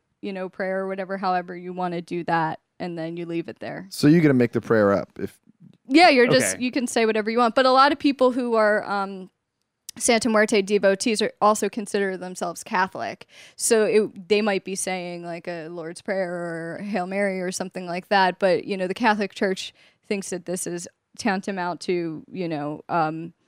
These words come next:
Speaker 1: Satanism. Because, uh, there was one thing, uh, let me find, uh, this, this one guy in, um, from the church said that, uh,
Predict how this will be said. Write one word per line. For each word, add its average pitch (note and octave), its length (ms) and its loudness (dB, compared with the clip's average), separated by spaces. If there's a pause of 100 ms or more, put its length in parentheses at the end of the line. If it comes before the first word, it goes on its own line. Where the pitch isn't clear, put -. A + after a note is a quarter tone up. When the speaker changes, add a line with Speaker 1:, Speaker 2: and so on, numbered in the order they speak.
(100)
Speaker 1:
Satanism. D#3 680 -4 (340)
Because, F#3+ 500 2 (600)
uh, F3+ 520 0 (100)
there G#3+ 200 -2
was G3 440 -6 (480)
one G3 460 0
thing, F#3+ 540 0
uh, F#3 140 -2
let F#3+ 80 -4
me F#3 120 -4
find, G#3+ 260 2 (420)
uh, G3+ 480 6 (100)
this, G#3 360 2
this G#3+ 200 0
one G#3 200 0
guy G3 300 4
in, F#3 380 -2
um, F3 560 -8 (1700)
from A3 200 2
the G3+ 100 0
church G3+ 500 0
said G3 420 0
that, F#3 280 -2
uh, F3+ 340 2